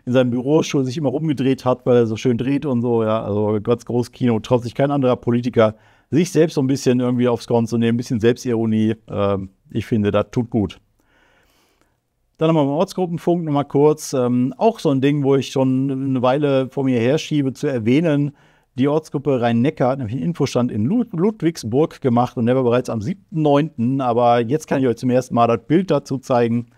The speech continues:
was wir hiermit jetzt getan haben. Und, äh, die Ortsgruppe München haben wir leider keine,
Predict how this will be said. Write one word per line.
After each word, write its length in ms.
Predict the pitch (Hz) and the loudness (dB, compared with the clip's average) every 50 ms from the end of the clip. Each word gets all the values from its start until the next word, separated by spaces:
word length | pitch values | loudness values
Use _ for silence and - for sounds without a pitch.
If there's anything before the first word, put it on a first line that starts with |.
| _ _ _ _ _ _ _ _ _ _ _ - | _ _ _ _ _ _ _ _ _ _ _ -4
was 180 | 143 139 - | -4 -2 0
wir 80 | 139 113 | 2 2
hiermit 300 | 120 127 131 127 117 - | 2 2 2 0 0 -2
jetzt 240 | 117 110 - - - | -2 -2 -4 -4 -4
getan 420 | 117 110 - 127 120 127 135 123 | -4 -2 0 0 0 0 0 0
haben. 400 | 120 117 113 113 113 110 107 110 _ _ _ _ _ _ _ _ _ _ _ | 2 2 2 2 0 -2 -4 -6 _ _ _ _ _ _ _ _ _ _ _
Und, 320 | - 127 123 123 120 - - | -2 0 0 0 0 0 0
äh, 460 | 113 110 113 110 110 113 113 113 107 | 0 0 2 2 2 2 2 0 0
die 160 | 107 113 131 | -2 -2 -2
Ortsgruppe 480 | 131 127 - - - 123 107 - 110 104 | -2 -4 -4 -4 -6 -6 -4 -2 0 0
München 500 | 113 131 165 214 214 - 190 165 156 147 | 2 2 2 0 0 0 -2 -2 0 0
haben 80 | 135 | 0
wir 80 | 139 135 | 0 2
leider 240 | 131 131 127 127 120 | 2 2 2 2 0
keine, 600 | - 131 131 139 135 131 123 123 123 120 113 104 | 0 0 0 0 0 0 0 0 0 -2 -4 -6